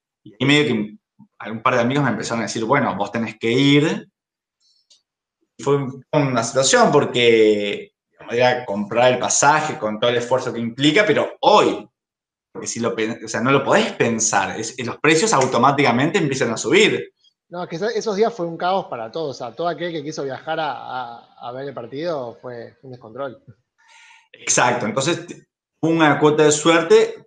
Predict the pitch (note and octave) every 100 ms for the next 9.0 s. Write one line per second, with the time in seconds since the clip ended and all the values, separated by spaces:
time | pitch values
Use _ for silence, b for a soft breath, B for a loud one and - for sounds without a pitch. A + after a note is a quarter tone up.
0 | _ C#3+ D#3+ D#3 C3 B2 C3 C3 D3 C3+
1 | A#2 G#2 A#2 C3 C3+ - - G2 B2 B2+
2 | B2+ C#3 C3+ A#2+ G#2+ A2 A#2 A#2 A#2+ D#3
3 | C3 A2+ A2 D3 C#3 - - _ - -
4 | - G#2 - - - - _ b b _
5 | A#2 A#2 G#2+ G#2+ G#2+ G#2 A2 A2 G#2+ B
6 | B B _ _ A#2 A#2+ D3 E3+ D#3 C3+
7 | A#2 D3 C#3+ B2 A2 D#3+ D3+ A#2 A#2+ C3+
8 | C3+ - D#3 D#3 D#3 D#3 E3+ G#3+ C#4+ -